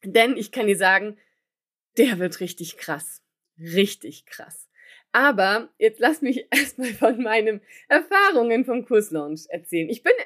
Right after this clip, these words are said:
wirklich schon erfahren im Kurs, ähm, produzieren und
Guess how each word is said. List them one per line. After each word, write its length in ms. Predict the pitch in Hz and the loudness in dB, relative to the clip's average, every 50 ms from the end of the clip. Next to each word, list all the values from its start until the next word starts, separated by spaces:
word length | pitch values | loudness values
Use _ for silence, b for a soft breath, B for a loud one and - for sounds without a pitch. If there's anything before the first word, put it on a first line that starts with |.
| - _ _ _ _ _ _ _ | -10 _ _ _ _ _ _ _
wirklich 400 | - 180 180 240 302 311 285 277 | -16 -2 2 2 2 2 0 -2
schon 140 | - 277 226 | -2 0 0
erfahren 440 | 196 220 208 - 240 202 208 247 196 | 0 -2 0 0 0 2 2 0 -2
im 140 | 170 190 160 | -6 -10 -10
Kurs, 380 | - 208 185 190 185 - - _ - | -8 -6 -6 -6 -8 -10 -14 _ -8
ähm, 300 | - 156 160 160 - - - - | -4 -2 -2 -2 -4 -6 -14 -10
produzieren 600 | - 196 190 185 185 - - 285 277 254 226 220 | -4 -4 -2 -2 -4 -4 -2 2 2 4 2 2
und 200 | 175 175 170 175 | -2 -8 -12 -14